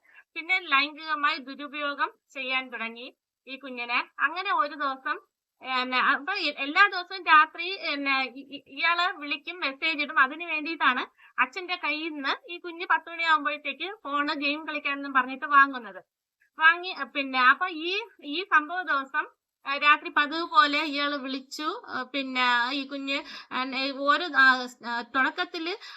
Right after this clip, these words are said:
ആ കുഞ്ഞ് പുറത്തിറങ്ങി വരത്തില്ലായിരുന്നു. അപ്പൊ നിർബന്ധിച്ച്, "പേടിക്കാനൊന്നും വേണ്ട, നീ ഒന്ന് പുറത്തിറങ്ങിയാ മതി, ഞാൻ ഇവിടെ പുറത്തുണ്ട്" എന്നൊക്കെ പറഞ്ഞിട്ടാണ്, ആ, പതിയെ റൂമിലേക്ക് കൊണ്ടുപോകുന്നത്, അങ്ങ് കൊണ്ടുപോയി തുടങ്ങിയതൊക്കെ. അങ്ങനെ അന്നേ ദിവസം,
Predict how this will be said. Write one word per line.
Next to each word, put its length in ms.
ആ 60
കുഞ്ഞ് 300
പുറത്തിറങ്ങി 640
വരത്തില്ലായിരുന്നു. 720
അപ്പൊ 140
നിർബന്ധിച്ച്, 640
"പേടിക്കാനൊന്നും 580
വേണ്ട, 220
നീ 180
ഒന്ന് 160
പുറത്തിറങ്ങിയാ 540
മതി, 180
ഞാൻ 300
ഇവിടെ 160
പുറത്തുണ്ട്" 580
എന്നൊക്കെ 240
പറഞ്ഞിട്ടാണ്, 520
ആ, 420
പതിയെ 240
റൂമിലേക്ക് 440
കൊണ്ടുപോകുന്നത്, 580
അങ്ങ് 280
കൊണ്ടുപോയി 380
തുടങ്ങിയതൊക്കെ. 640
അങ്ങനെ 280
അന്നേ 240
ദിവസം, 460